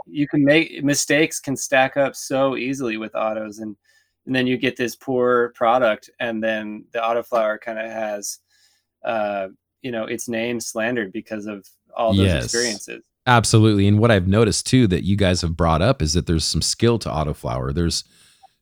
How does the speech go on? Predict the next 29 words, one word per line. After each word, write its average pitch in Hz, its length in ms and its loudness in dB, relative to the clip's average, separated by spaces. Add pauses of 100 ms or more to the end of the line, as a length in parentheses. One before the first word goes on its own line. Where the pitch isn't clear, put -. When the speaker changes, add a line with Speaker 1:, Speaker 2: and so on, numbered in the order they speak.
(500)
Speaker 2:
uh, 69 280 0
different, 98 720 4 (380)
even 117 300 4
if 107 120 4
it's 90 140 -2
just 104 160 -2
a - 60 -2
simple 92 380 2
change, 107 420 4
there's 78 140 -2
different 85 340 0
methods 87 420 0
that 73 80 -4
you 76 100 -2
incorporate 80 500 0
into 76 120 0
taking 73 280 -4
care 95 180 0
of 92 100 0
an 71 60 -2
autoflower. 73 800 -2
And, 76 460 -2 (840)
um, 76 680 0
if - 160 -4
you 90 80 2
don't 76 240 -2
do 147 120 4
those 82 240 0
things, 87 380 0